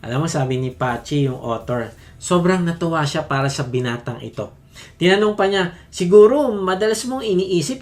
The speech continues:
yung pag-uwi habang nasa Middle East ka, no?" Alam mo, sagot ng Marine, "Oh, no, ma'am. Tinuruan kami na wag mag-focus sa kung anong maaaring hindi na mangyari.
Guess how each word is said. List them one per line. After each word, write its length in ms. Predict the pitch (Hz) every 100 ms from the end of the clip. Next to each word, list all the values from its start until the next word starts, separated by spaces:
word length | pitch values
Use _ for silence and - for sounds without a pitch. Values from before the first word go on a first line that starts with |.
| 190
yung 160 | 185
pag-uwi 560 | 180 156 143 147 208 214
habang 400 | 143 143 139 139
nasa 320 | 135 131 143
Middle 480 | 123 139 160 147 143
East 320 | 147 135 -
ka, 160 | 160 147
no?" 320 | 120 98 - -
Alam 260 | - 135 170
mo, 40 | 226
sagot 400 | 208 165 175 185
ng 80 |
Marine, 480 | 180 165 156 185 240 - - - - -
"Oh, 240 | - 151
no, 320 | 160 143 127 120
ma'am. 400 | 110 107 101 90 - - - -
Tinuruan 480 | 170 175 202 208 202
kami 320 | 190 180 185
na 80 | 180
wag 240 | 170 170 165
mag-focus 800 | 160 143 - 185 226 233 170 147
sa 160 | 180
kung 240 | 170 180 180
anong 320 | 175 160 156
maaaring 640 | 147 147 165 160 165 156
hindi 480 | 139 180 175 160 196
na 80 | 175
mangyari. 640 | 151 143 127 110 110 -